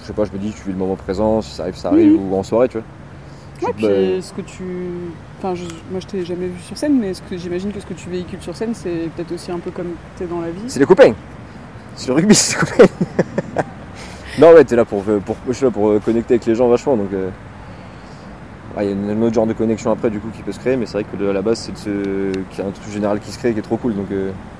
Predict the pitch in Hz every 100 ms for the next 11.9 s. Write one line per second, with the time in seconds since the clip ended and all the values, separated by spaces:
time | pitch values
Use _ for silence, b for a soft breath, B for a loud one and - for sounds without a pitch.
0 | - - 107 117 - 113 113 110 107 120
1 | 113 101 101 104 - - 349 311 285 -
2 | B B - 240 240 208 294 339 233 196
3 | 190 185 202 247 233 202 196 190 190 -
4 | - 254 - 202 202 - 254 220 196 190
5 | 190 185 185 180 - 233 196 139 - -
6 | - 196 190 180 - 226 220 208 269 330
7 | - 123 208 147 110 139 151 160 - -
8 | - 247 247 113 113 117 139 165 127 139
9 | 143 143 98 110 - - - - - 233
10 | 202 262 - 98 101 98 107 104 117 110
11 | 101 - 110 113 90 113 110 104 131